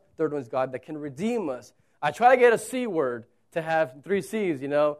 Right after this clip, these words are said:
comfort, cleanse, and then another C word. I failed you as a preacher, only having two C's and an R, so I didn't alliterate very well. But it's in the Bible, so I guess you can't go wrong to use the biblical word. She uses the word redemption.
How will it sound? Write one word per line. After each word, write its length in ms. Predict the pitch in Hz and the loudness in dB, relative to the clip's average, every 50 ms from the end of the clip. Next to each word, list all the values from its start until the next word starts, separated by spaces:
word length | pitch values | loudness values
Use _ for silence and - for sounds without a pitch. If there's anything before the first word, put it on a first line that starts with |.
| _ _ _ _ | _ _ _ _
comfort, 340 | - 165 156 143 160 147 | -8 -8 -6 -6 -8 -10
cleanse, 400 | - - 175 160 151 151 151 151 | -6 -2 0 2 2 2 0 -2
and 160 | 139 139 135 139 | -4 -6 -6 -4
then 80 | 135 135 | -4 -4
another 220 | 139 143 139 131 | -2 -4 -4 -4
C 240 | 120 - - 160 165 | -8 -10 -8 -6 -6
word. 360 | 151 135 123 117 117 113 117 - _ _ _ _ - | -4 -2 -2 -2 -2 -4 -6 -12 _ _ _ _ 0
I 120 | 175 - | 0 0
failed 520 | 117 - - - - 190 202 208 196 170 | 0 -4 -2 4 6 6 8 6 4 0
you 140 | 165 180 175 | 0 0 0
as 160 | 156 143 135 | 0 -2 -4
a 40 | 135 | -8
preacher, 460 | 127 - 170 180 160 131 - - 135 | -10 -6 -4 -4 -4 -6 -8 -10 -6
only 240 | 135 139 143 147 147 | -4 -4 -4 -4 -6
having 320 | 143 143 139 135 135 131 117 | -6 -6 -6 -6 -6 -10 -12
two 220 | - - 160 147 | -12 -14 -14 -14
C's 280 | - - 151 147 131 117 | -12 -12 -12 -12 -10 -12
and 120 | 117 113 | -14 -14
an 60 | 113 117 | -6 -2
R, 340 | 147 147 135 127 117 110 - _ _ _ _ _ _ | 2 4 4 4 2 0 -4 _ _ _ _ _ _
so 300 | - - 135 127 113 - _ - | -4 -2 -2 -2 -2 -4 _ 0
I 80 | 131 | 2
didn't 160 | 156 180 175 175 | 2 2 2 0
alliterate 500 | 160 151 156 160 147 143 139 131 123 113 | 0 0 0 0 0 0 0 -2 -2 -4
very 240 | 120 120 117 113 | -4 -6 -4 -6
well. 460 | 113 110 127 131 123 113 104 98 92 _ _ _ _ _ _ _ _ _ _ _ _ _ _ _ _ _ _ - | -6 -4 -2 -2 -2 -2 -4 -8 -12 _ _ _ _ _ _ _ _ _ _ _ _ _ _ _ _ _ _ 2
But 120 | 170 190 220 | 6 6 6
it's 140 | 254 - - | 6 4 2
in 120 | 302 226 | -2 -2
the 80 | 214 190 | 0 2
Bible, 460 | 160 185 147 127 110 95 98 110 110 | 4 4 4 2 0 -4 -8 -12 -10
so 120 | - - 139 | -6 -2 -2
I 60 | 127 | 0
guess 240 | 135 151 151 - - | 0 -2 -4 -4 -6
you 60 | 131 | -12
can't 280 | - - 143 127 123 | -8 -6 -6 -6 -6
go 80 | 117 117 | -6 -4
wrong 300 | 113 120 120 120 120 117 | 0 0 0 0 0 -4
to 160 | 110 - - | -8 -12 -12
use 160 | 113 110 101 | -12 -12 -12
the 60 | 104 104 | -10 -10
biblical 360 | 117 110 110 107 98 - 107 | -8 -6 -6 -8 -8 -10 -12
word. 400 | 104 110 117 110 107 104 98 92 | -8 -4 -4 -2 -2 -4 -8 -12
She 140 | - - 120 | -14 -10 -8
uses 300 | 113 117 107 107 104 107 | -8 -8 -8 -10 -12 -10
the 60 | 107 | -8
word 160 | 110 110 98 | -8 -8 -10
redemption. 680 | 98 107 101 101 113 127 120 120 113 - - - 101 | -12 -16 -8 -4 -2 -2 -2 -4 -8 -14 -18 -20 -20